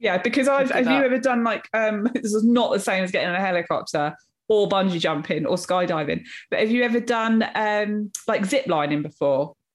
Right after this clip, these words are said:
Speaker 2: No.
Speaker 1: See, that's, like, one of those moments where you go to step off and you think
Speaker 2: Oh, shit.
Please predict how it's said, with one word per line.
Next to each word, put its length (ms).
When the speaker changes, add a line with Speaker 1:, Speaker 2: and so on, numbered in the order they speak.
Speaker 2:
No. 300
Speaker 1:
See, 220
that's, 320
like, 220
one 120
of 60
those 220
moments 500
where 140
you 320
go 340
to 140
step 380
off 260
and 120
you 60
think 320
Speaker 2:
Oh, 100
shit. 380